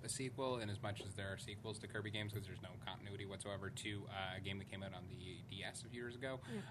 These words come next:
Speaker 1: Um, that's basically just a design thing, because you don't actually, I mean, you can try pressing the joystick and the directional pads if you want to, but it will do you no good in the game, because basically how it works is Burby,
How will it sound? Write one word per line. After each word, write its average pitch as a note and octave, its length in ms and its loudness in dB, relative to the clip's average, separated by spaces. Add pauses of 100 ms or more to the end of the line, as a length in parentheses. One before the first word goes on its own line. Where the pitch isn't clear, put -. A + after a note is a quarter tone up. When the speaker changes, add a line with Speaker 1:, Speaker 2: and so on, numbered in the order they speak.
(180)
Speaker 1:
Um, G#2+ 100 6
that's G#2+ 140 2
basically A#2 300 4
just G2 160 0
a G#2+ 80 -4
design F#2 380 2
thing, F2+ 220 -2
because F#2 340 2 (480)
you C3 120 2
don't D#3 320 8
actually, B2+ 640 6
I B2+ 40 -2
mean, C3+ 140 2
you F#3 140 6
can C3+ 180 2
try D3+ 420 12
pressing G#2+ 600 4
the G#2+ 80 2
joystick F#2+ 640 0
and G2+ 140 0
the F#2+ 40 -4
directional F#2 460 -2
pads - 340 -4
if G#2+ 120 -2 (100)
you - 60 -4 (100)
want B2 300 4
to, G2 240 0 (100)
but G#2 200 2
it G#2+ 140 0
will G2+ 100 -2 (100)
do G2 60 -2 (220)
you F#2 220 -6 (100)
no E3 180 8
good B2+ 220 4
in G2+ 80 -2
the G2 40 -4
game, F#2 380 -2
because A#2+ 220 2
basically D3 280 8
how G#2+ 140 6
it G#2 40 2
works G2+ 280 0
is G2+ 100 0
Burby, G#2 400 4